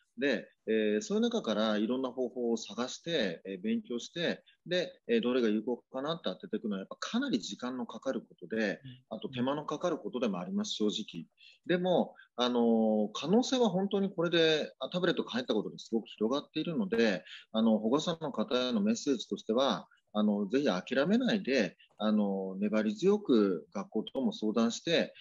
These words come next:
Speaker 1: あの、話し合っていい方法を見つけてくださいっていうふうなことになるかと思います。で、学校の先生たちにも、これ本当に大変なんですけど、あの、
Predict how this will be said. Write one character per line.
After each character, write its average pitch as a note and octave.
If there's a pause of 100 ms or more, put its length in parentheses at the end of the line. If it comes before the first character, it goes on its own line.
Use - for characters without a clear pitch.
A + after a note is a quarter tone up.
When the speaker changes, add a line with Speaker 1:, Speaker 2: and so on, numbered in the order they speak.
(160)
Speaker 1:
あ G2+
の、 G2
話 G2+
し C3+
合 C#3+
っ C#3
て G2+ (180)
い B2+
い A2
方 G2
法 G#2+
を G2
見 G2+
つ -
け A#2
て A2
く A#2+
だ B2+
さ E3
い -
っ F#3
て -
い F#2+
う -
ふ F#2+
う -
な E2+
こ -
と A2
に F2
な F#2
る G#2+
か A2
と -
思 F2
い -
ま F2
す。 - (280)
で、 A#2
学 A#2+
校 D#3+
の F3
先 G3
生 A3+
た G3
ち -
に G#2+
も、 - (280)
こ A2
れ G#2
本 D3
当 G#3
に G3+
大 G3
変 F#3+
な G#3
ん G#3
で D3
す -
け -
ど、 A2+ (260)
あ A2
の、 G#2